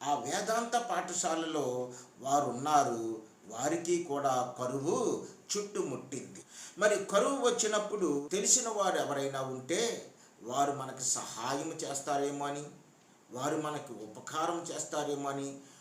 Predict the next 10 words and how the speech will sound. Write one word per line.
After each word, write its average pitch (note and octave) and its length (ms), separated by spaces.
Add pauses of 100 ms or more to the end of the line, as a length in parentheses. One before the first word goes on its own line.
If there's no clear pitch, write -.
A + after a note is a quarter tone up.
(160)
వారి C#3+ 400
గురించి E3 720 (300)
ఎదురు D3 360
చూస్తూ F#3 540
ఉంటుంటాం. A#2+ 680 (340)
ఒక E3+ 140
మనిషి E3 880 (180)
దేవుడి A3+ 440
వైపుకి G3+ 380
రావాలంటే C#3+ 880